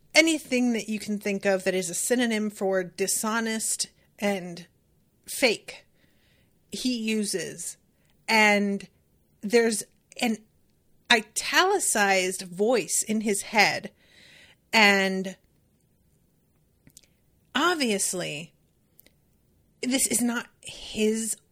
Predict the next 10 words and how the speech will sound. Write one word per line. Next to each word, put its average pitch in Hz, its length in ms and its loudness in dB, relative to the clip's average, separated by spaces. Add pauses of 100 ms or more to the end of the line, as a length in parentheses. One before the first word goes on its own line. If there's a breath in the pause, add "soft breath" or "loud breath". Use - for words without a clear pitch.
(160)
own 202 520 0
thought - 440 -4
pattern. 170 600 -6
It's - 200 -4
something 233 400 -2
that's 185 200 -8
influencing 190 680 -4
him. 170 320 -12 (960 soft breath)
Tell 339 300 0
me 277 340 -2